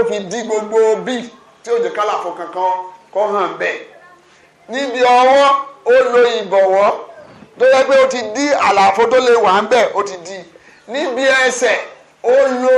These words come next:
nǹkan tá a fi wẹ̀ tá a, socks ní ẹ̀ máa ń wọ̀ sẹ́sẹ̀, ó ti fi dí kí ni o, àlàfo yẹn tí nǹkan kan ò lè wọ bẹ̀.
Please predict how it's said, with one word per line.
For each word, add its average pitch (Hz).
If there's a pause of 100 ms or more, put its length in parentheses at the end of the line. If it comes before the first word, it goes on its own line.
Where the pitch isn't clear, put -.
nǹkan 240
tá 285
a 233
fi 240 (600)
wẹ̀ 214
tá 262 (200)
a, -
socks 269
ní 220
ẹ̀ 247
máa 247
ń 262
wọ̀ -
sẹ́sẹ̀, 220 (260)
ó 240
ti 233
fi 226
dí 247
kí 240
ni 233
o, 226 (340)
àlàfo -
yẹn 165
tí 208
nǹkan 170
kan 151
ò 135
lè 135
wọ 135
bẹ̀. -